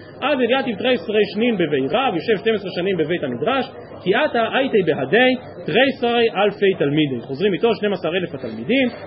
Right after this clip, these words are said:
שמי להו סבא דקאמר לה, כלומר, פונה איזשהו, בסוגיות אחרות הוא נקרא רשע אחד, מזלזל אחד, פונה לאשתו ואומר לה, "עד כמה קמת בר תלמנות חיים? את אלמנה חיה, את אלמנה בחייך,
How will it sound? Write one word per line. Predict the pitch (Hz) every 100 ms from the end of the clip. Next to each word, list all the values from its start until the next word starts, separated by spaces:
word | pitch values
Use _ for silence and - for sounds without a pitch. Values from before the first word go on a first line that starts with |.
| -
שמי | - 240 269 170
להו | 139 208 -
סבא | 247 294 208
דקאמר | 151 151 139 147 262 349
לה, | 285 190 175 - - - -
כלומר, | 156 185 220 170
פונה | 160 185 226 185
איזשהו, | 175 170 - 156 147 139 113 - - -
בסוגיות | - 135 175
אחרות | 151 160 165
הוא | 147
נקרא | 131 175
רשע | 147 - - 247 277
אחד, | 233 185 135 104 - - 143
מזלזל | 135 156 131 233 269
אחד, | - 170 -
פונה | 156 220
לאשתו | 220 170 - 233 302 233
ואומר | 196 185 302
לה, | 294 233 233 - - -
"עד | 160 -
כמה | - 285 311 277
קמת | 214 190 269 262
בר | 285 226
תלמנות | 202 202 240 -
חיים? | 247 277 311 - - - - -
את | 233 190
אלמנה | 214 214 226 254
חיה, | - 294 330 254
את | 190
אלמנה | 202 202 226 247
בחייך, | 247 254 262 302